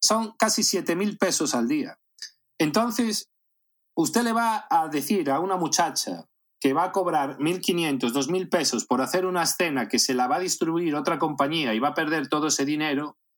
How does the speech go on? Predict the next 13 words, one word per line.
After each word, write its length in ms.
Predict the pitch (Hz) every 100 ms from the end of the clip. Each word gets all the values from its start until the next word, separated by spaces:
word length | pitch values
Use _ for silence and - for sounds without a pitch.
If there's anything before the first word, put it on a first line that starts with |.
| _ _ 151
cuando 220 | 151 180
ella 120 | 233
está 180 | 214 214
ganando 420 | 202 185 160 143
siete 420 | 135 175 160 160
mil 220 | 165 202 -
pesos 540 | 196 165 196 269 - _ _ _
en 140 | 147 139
su 120 | 135
compa-, 440 | 147 131 143 117
con 160 | 113 143
su 160 | 135 147
OnlyFans 720 | 170 185 - 170 170 175